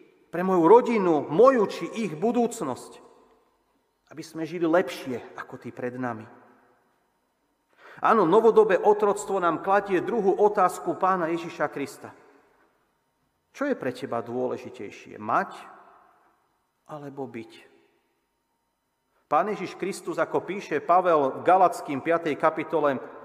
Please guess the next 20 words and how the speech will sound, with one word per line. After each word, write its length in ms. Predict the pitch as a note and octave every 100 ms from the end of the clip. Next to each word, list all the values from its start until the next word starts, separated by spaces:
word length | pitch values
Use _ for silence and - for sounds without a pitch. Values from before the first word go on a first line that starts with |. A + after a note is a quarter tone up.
| - -
nás 320 | D3 C3+ - -
oslobodil 880 | F3+ G3 G3+ G3+ F#3+ G3+ F3+ F#3 F3+
k 80 | -
slobode. 560 | - E3+ E3 E3 D#3+ E3+ - - - - _ _ _ _
Nedajme 560 | - D3+ B3 C4 G3 D#3+
sa 240 | - D3
teda 320 | - F#3+ E3+ C3+
zase 320 | E3 F3+ E3+
zapriahnuť 720 | C#3 E3 E3 E3 D#3+ D3+ D3+
do 160 | C3+ B2+
jarma 400 | C#3+ D3 C#3+ C3
otroctva. 640 | B2+ C3 A#2+ - - G2+ - _ _ _ _ _ _ _ _ _ - -
Diabol 400 | A#2+ G#3+ A#3 A3+
nás 160 | G3+ F3+
bude 240 | A3 A#3+ G#3+
znova 480 | - A#3+ B3+ B3 F#3
a 80 |
znova 320 | F3 G#3+ B3 G3+
presviečať, 640 | B3 B3 B3+ A#3+ - G#3+
že 140 | G#3+